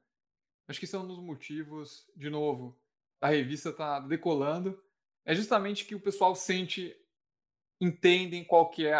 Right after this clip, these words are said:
o real intuito por trás. Você não precisa ter falado, não precisa nem ter criado o podcast Papo Manutenção pra saber o que que o Fausto tá bolando, o que que o Fausto tá pensando. É, isso você vê de cara, a qualquer momento, o último momento que você fala um oi, já dá pra perceber.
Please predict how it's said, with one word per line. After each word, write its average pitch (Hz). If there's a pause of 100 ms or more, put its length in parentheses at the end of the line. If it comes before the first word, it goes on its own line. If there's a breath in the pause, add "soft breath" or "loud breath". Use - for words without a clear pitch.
(160)
o 147
real 143
intuito 135
por 135
trás. 117
Você 196
não 214
precisa 226
ter 220
falado, 160
não 160
precisa 202 (240 loud breath)
nem 233
ter 240
criado 208
o 190
podcast 175
Papo 165
Manutenção 156 (320 loud breath)
pra 180
saber 170
o 170
que 160
que -
o 170
Fausto 160
tá 156
bolando, 143
o 147
que -
que -
o -
Fausto 151
tá -
pensando. 151 (400 soft breath)
É, 139
isso 160
você 160
vê 143
de 143
cara, 135
a 110
qualquer 131
momento, 156
o 135
último 147
momento 185
que -
você 175
fala 165
um 147
oi, 160
já 165
dá 156
pra 147
perceber. 143